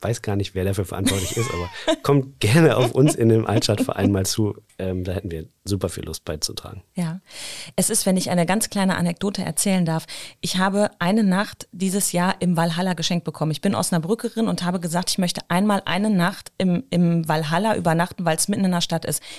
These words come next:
Speaker 2: Ich gucke seitdem diese Stadt mit anderen Augen an, weil ich sie aus der Touristenbrille gesehen habe. Und ich kann das nur jedem mal empfehlen,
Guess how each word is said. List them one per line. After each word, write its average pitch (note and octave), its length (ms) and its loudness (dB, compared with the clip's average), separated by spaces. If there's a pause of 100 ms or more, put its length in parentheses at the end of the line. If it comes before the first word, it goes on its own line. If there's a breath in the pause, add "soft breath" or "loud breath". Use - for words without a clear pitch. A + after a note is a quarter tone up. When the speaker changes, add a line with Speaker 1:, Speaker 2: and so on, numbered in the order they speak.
(100)
Speaker 2:
Ich - 160 -4
gucke B3+ 240 0
seitdem F#3+ 400 0
diese E3+ 220 -2
Stadt - 260 -2
mit F3 180 -6
anderen E3 300 -2
Augen D3+ 260 0
an, D3+ 360 -4
weil D#3 160 -2
ich F#3 80 -2
sie F#3+ 140 -2
aus F3 120 0
der E3 140 -4
Touristenbrille E3+ 800 -2
gesehen D#3 320 -2
habe. C#3+ 140 -4
Und D#3+ 60 0
ich E3 120 -4
kann F#3 160 -2
das E3+ 160 0
nur A3+ 160 4
jedem G#3 320 0
mal F#3 180 2
empfehlen, F#3 500 0